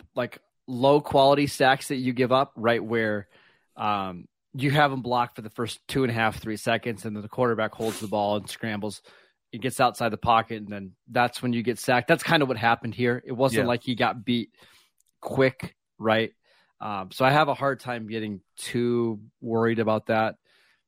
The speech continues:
Speaker 1: He was great in the run game, and, and
Speaker 2: Yeah.
Speaker 1: they're gonna need him to be great.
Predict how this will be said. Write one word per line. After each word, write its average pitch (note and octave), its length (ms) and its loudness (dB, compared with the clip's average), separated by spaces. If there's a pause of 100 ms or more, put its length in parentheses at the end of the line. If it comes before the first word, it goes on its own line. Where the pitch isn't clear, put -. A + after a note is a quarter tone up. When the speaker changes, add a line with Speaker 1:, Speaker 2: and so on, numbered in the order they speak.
(180)
Speaker 1:
He D3+ 80 -4
was D3+ 100 -2
great D3 200 4
in B2+ 40 -4
the A2 120 -2
run G#2+ 120 -2
game, F#2 240 -8 (100)
and, A2 360 -6
and A#2+ 180 -6
Speaker 2:
Yeah. G#2 100 -4
Speaker 1:
they're A#2+ 180 2
gonna C3 160 4
need B2 200 2
him G2+ 200 0
to G#2+ 100 -6
be A2 180 -4
great. G2+ 380 -4